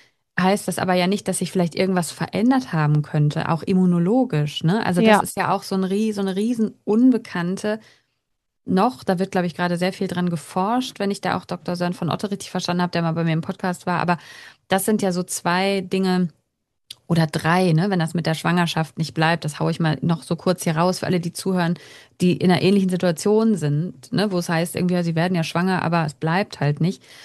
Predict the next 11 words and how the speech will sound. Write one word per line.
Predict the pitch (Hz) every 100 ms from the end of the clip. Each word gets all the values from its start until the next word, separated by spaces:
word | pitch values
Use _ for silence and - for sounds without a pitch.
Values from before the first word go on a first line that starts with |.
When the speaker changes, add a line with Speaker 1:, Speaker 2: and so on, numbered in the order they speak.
| - - _ _
Speaker 1:
Also | 170 165 160 156 _ _ _
die, | - 170 165 156
ähm, | 165 156 156
Gebärmutterschleimhaut | 156 165 208 233 220 214 214 220 220
einmal | 202 196
angucken, | 208 220 220 220 214
ob | 202 -
da | 185
alles | 160 190 -
okay | - - 202 202
ist | - 208 -